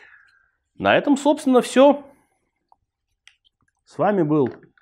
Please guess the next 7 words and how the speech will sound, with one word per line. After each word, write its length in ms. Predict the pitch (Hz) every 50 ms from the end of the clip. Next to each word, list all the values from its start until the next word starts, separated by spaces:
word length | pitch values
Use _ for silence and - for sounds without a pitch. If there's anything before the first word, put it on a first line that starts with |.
| _ _ _ _ _ _
Михаил 420 | - - - - 131 135 131 117
Магасаров 640 | 104 98 98 104 104 - 214 262 262 247 - - - _ _ _ _ _ _ _ _ _ _ _ _ _ _ _ _ _ _ _ _ _ _ _ _ _ _ _ _
и 420 | _ - 175 220 240 240 226 208 - - _ _
мой 320 | - 107 143 190 220 208
своеобразный 1040 | - - 143 139 127 127 120 120 120 127 143 147 135 120 110 107 101 95 92 92 - _ _ _ _ _ _ _ _ _ _ _ _ _ _ _
топ 240 | - 139 110 -
ножей 580 | - 101 95 95 117 175 196 233 226 - -